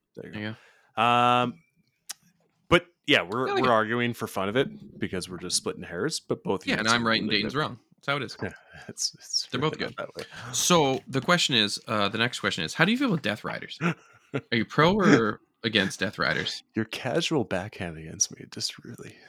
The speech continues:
Speaker 2: No, it's a forehand, Dayton. I'm really good at tennis.
Speaker 1: Uh, Death Riders are awesome.
Speaker 2: Yeah, I agree. Death Riders, wicked. I love them. I swapped out my whole list 'cause I wanted to get another unit of Death Riders 'cause I think a fast screen that I could go plug somebody with, wicked.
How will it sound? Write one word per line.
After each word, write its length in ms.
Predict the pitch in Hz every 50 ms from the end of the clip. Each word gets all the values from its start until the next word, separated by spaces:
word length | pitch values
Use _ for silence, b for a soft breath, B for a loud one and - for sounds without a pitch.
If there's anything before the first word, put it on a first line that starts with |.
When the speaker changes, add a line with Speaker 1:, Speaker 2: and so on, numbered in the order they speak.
| - -
Speaker 2:
No, 160 | 165 196 160
it's 100 | - -
a 40 | -
forehand, 480 | - - - 151 147 120 - 67 73 -
Dayton. 240 | - - - - 107
I'm 120 | 98 104 104
really 280 | 110 117 135 135 117
good 180 | - - 98 92
at 160 | 104 - _ -
tennis. 380 | - 107 - - - - - _ b b b b b b b b
Speaker 1:
Uh, 160 | 107 113 117
Death 180 | 117 139 139 -
Riders 240 | 131 110 110 98
are 80 | 90 85
awesome. 340 | 80 82 - - - - _ _ _ _ _ _ _ _ _ 113
Speaker 2:
Yeah, 140 | 113 92 76
I 80 | 95
agree. 300 | 107 101 90 76 - - _
Death 180 | - 110 - -
Riders, 280 | 101 98 104 101 - -
wicked. 400 | 98 95 76 76 - - - - - -
I 100 | 98 101
love 280 | 101 92 92 95 95
them. 240 | - 104 110 123 113 - -
I 280 | 104 104 101 104 90 -
swapped 580 | - - - - - - 104 107 107 - -
out 240 | 120 104 110 - -
my 160 | - 101 87 98
whole 280 | - - 107 104 104
list 340 | 101 95 92 - - - -
'cause 140 | - 101 117
I 80 | 98 90
wanted 280 | 95 95 85 98 92 -
to 40 |
get 160 | 98 92 - -
another 320 | 95 101 95 85 82 87
unit 340 | 95 95 87 90 92 - -
of 80 | -
Death 220 | - 90 98 - -
Riders 320 | 92 90 80 80 80 -
'cause 160 | - - -
I 100 | 71 90
think 260 | 104 - 98 98 - - -
a 60 | - - _
fast 280 | - 92 98 104 107 -
screen 320 | - - - 110 117 123
that 80 | 117 101
I 60 | 101
could 80 | - -
go 120 | 98 92
plug 300 | - - - 98 104 113
somebody 320 | - - 123 117 120 127 123
with, 220 | 135 156 165 - _ _ _ _ _ _
wicked. 380 | - 101 110 - - - -